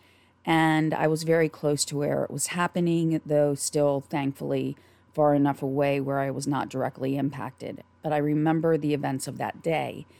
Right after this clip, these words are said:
And that's why I wanted to cover it pretty early on in, you know, in the actual podcast. But as time has gone by, I've,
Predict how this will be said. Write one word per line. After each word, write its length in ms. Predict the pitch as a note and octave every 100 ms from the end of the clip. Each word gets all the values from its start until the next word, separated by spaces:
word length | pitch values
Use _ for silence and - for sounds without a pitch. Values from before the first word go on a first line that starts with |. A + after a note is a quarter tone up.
| _ _ _
And 160 | E3 E3
that's 220 | G3+ -
why 160 | G#3 E3+
I 60 |
wanted 320 | D#3+ D3+ D3
to 80 | D3+
cover 320 | C#3+ C#3 C#3+
it 120 | C#3+ -
pretty 320 | E3 D#3+ D3+
early 320 | C#3 C#3 C3+ D3+
on 460 | E3 D3 B2+ C3+ - _ _ _ _ _ _ _ -
in, 500 | D3 D3 C#3+ C#3 C#3+ _ _ _ _ _ -
you 100 | D3+
know, 140 | C3+ C3+
in 260 | - C#3+ C#3
the 320 | C#3+ C#3 B2+ -
actual 440 | C#3+ C#3+ - A#2
podcast. 920 | - F#3 E3+ - D#3 - - - - _ _ _ _ _
But 180 | - E3 -
as 180 | D#3+
time 300 | - F#3+ F3+
has 120 | F3 -
gone 260 | D3+ D#3
by, 460 | D#3+ F#3 F3+ F3+ E3+
I've, 480 | D3+ D#3 D#3 D3